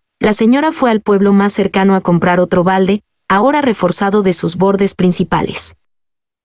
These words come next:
Comenzó a utilizarlo de inmediato y en medio del camino el balde nuevo se desfundó. Regresó sin balde y sin agua. No tires tu balde viejo hasta que te cerciores de que el nuevo esté en buen estado.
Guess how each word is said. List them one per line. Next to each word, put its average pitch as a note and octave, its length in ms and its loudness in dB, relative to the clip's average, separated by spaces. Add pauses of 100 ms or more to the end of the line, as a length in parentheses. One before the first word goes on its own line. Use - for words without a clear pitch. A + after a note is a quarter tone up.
(880)
Comenzó C4+ 380 0
a F4+ 80 2
utilizarlo G3+ 640 0
de F#3 80 0
inmediato F3 560 0
y F3+ 100 2
en E3 140 2
medio F#3+ 260 2
del F3 160 0
camino F#3 420 2
el F3+ 120 0
balde F3 320 0
nuevo F3+ 320 2
se F#3 120 -2
desfundó. E3+ 600 0 (840)
Regresó G#3 440 0
sin C#4 200 2
balde G3 300 2
y F#3+ 80 2
sin F#3 240 2
agua. D#3 340 -2 (1400)
No C#4 200 0
tires E4 260 2
tu A3 100 0
balde F#3 280 2
viejo G3 400 0 (260)
hasta G3+ 260 0
que F#3+ 120 -2
te F#3 100 0
cerciores G#3+ 540 0
de F3+ 120 -2
que E3 160 2
el D#3+ 140 2
nuevo A#3 300 2
esté G3 320 0
en F#3 100 4
buen F3 220 2
estado. - 420 -4